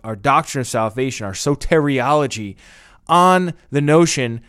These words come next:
that Jesus died for our sins. In some sense, Christians disagree on exactly how that works,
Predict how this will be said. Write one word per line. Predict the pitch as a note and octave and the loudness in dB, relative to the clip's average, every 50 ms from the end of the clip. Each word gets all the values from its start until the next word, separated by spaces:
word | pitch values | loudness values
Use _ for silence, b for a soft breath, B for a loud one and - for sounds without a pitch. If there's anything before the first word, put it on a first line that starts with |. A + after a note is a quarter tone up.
| b b | b b
that | C3 C3 | -4 -4
Jesus | A#2 A2 A#2+ D3 D3+ D3 B2 C#3 C#3+ B2 A2 A2 | -2 -2 0 2 2 2 2 0 -2 -2 -4 -8
died | - A2 G#2 C#3+ D3 D#3 D3 B2+ A2+ G#2 G#2 G#2+ G#2+ A2 _ _ | -10 -4 0 2 2 4 2 2 0 -2 -6 -8 -10 -14 _ _
for | - - - C3+ B2+ B2 A#2+ G#2+ | -16 -8 -4 -2 0 0 0 -2
our | - G#2 A2 A2+ | -4 -6 -8 -8
sins. | G#2+ - - B2 G2+ F2+ E2 D2+ - - - b b b b b | -8 -8 -8 -8 -8 -10 -12 -14 -16 -18 -20 b b b b b
In | A#2+ A2+ | -12 -6
some | - - F3 F3 F3 | -2 0 2 2 2
sense, | E3 - - B2 F#2 - - | 0 -2 -4 -4 -6 -8 -12
Christians | - - C#3+ - - C#3+ B2 | -8 -8 -6 -4 -4 -6 -6
disagree | - - C#3 - C#3 A#2+ C#3 C#3+ C3+ | -6 -8 -8 -8 -8 -8 -6 -4 -4
on | B2+ | -4
exactly | A#2+ A2+ G#2+ G#2+ C#3 C#3+ C#3 C#3+ - - C3 A#2 | -6 -8 -6 -4 -2 -2 -2 -4 -4 -6 -6 -6
how | A2 A#2 C3+ C3+ | -2 0 2 2
that | B2 B2 A2+ G2+ D2+ | 2 0 -2 -4 -6
works, | G2+ B2+ F#3+ A#3 D#3 G#2+ - - - - - | -2 2 4 4 4 2 -2 -10 -12 -12 -12